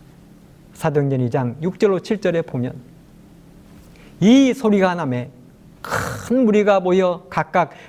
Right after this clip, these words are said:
자기의 방언으로 제자들의 말하는 것을 듣고 소동하여 다 놀라 기이 여겨 이르되 "보라, 이 말하는 사람이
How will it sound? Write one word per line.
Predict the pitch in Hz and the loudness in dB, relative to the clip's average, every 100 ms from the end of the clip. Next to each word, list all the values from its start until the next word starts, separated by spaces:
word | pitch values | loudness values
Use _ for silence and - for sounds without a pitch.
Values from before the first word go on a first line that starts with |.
| - | -10
자기의 | - 185 214 254 | -4 -2 2 4
방언으로 | 233 202 208 208 208 202 190 - | 2 0 0 2 2 2 -2 -12
제자들의 | - 165 165 156 147 | -2 2 4 2 0
말하는 | 143 160 196 | 0 -2 -4
것을 | 202 190 214 | -4 -2 -4
듣고 | 214 - - 196 185 - - | -6 -12 -2 -2 -2 -10 -20
소동하여 | - 175 156 147 117 95 95 - - - - - - - | -6 -2 -2 -2 -4 -8 -10 -18 -20 -20 -20 -20 -20 -10
다 | - 226 | -2 2
놀라 | 226 220 220 208 | 4 4 4 2
기이 | 208 208 202 196 | 0 0 2 0
여겨 | 180 185 180 165 - | 2 0 0 -2 -6
이르되 | 156 156 151 143 - - - - | -2 0 0 -2 -10 -20 -20 -12
"보라, | - 156 226 123 - - - - | -2 2 2 -2 -14 -20 -16 0
이 | 233 262 | 4 4
말하는 | 208 214 254 226 | 4 4 2 0
사람이 | 220 185 185 190 185 | 0 -2 0 -2 -4